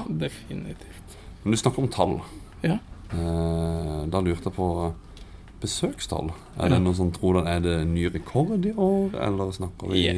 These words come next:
Speaker 1: jeg, jeg tror det, men jeg er kanskje litt sånn rart skrudd sammen.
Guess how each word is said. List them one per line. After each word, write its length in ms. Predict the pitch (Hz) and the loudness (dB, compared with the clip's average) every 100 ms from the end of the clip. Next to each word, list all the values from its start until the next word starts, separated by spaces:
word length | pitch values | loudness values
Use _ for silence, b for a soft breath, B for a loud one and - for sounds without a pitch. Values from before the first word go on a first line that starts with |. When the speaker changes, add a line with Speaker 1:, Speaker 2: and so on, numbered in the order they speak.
| 160 | 8
Speaker 1:
jeg, 280 | 139 175 - | 10 10 8
jeg 260 | 170 185 170 | 8 8 6
tror 280 | 160 160 156 | 8 10 12
det, 120 | 147 160 | 10 8
men 240 | 165 160 147 147 - | 6 4 4 2 2
jeg 100 | 160 | 4
er 200 | 143 160 | 6 4
kanskje 320 | 156 139 151 | 4 2 4
litt 80 | 139 | 4
sånn 180 | 127 139 135 | 6 4 4
rart 240 | 135 123 135 | 4 2 0
skrudd 360 | - - 147 120 | 0 2 2 2
sammen. 380 | 139 135 165 | 4 4 4